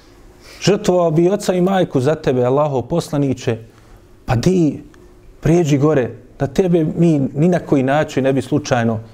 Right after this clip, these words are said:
ezijetili." I onda je Allahov poslanik, sallallahu alaihi wa sallam, prešao gore. Spominje Ebu Ejub dalje,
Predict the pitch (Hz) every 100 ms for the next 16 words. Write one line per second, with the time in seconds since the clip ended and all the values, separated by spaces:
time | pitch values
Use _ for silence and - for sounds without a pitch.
0 | - 117 110 117 110 - - - - -
1 | - - - - - 127 156 165 139 156
2 | 160 147 - - 156 151 139 - _ -
3 | - - - - - 160 147 147 143 131
4 | 127 139 127 120 - 156 151 - - -
5 | - - - - 170 170 151 117 120 113
6 | 110 - - - - - - - - -
7 | - - 190 196 180 180 165 170 175 139
8 | 165 180 165